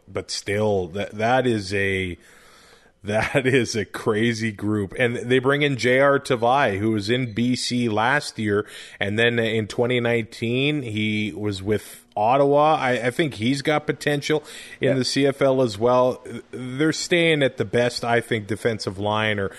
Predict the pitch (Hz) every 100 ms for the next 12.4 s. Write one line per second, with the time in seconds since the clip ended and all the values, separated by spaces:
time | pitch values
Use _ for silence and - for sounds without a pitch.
0 | - - - 117 123 107 104 - 110 110
1 | - 104 107 110 95 - 110 101 90 80
2 | - 120 117 104 101 104 98 92 - -
3 | - - - 107 107 101 98 - 104 101
4 | - 123 123 82 - _ _ _ - -
5 | 143 123 143 170 185 165 160 139 139 135
6 | 120 120 135 175 175 - - - _ _
7 | _ - 127 143 156 160 156 147 143 -
8 | 151 160 170 165 160 156 - - - _
9 | _ _ _ 127 - 240 226 196 202 240
10 | 202 170 170 - 170 175 170 160 - 165
11 | 165 151 - _ _ _ - 147 160 170
12 | 165 185 247 113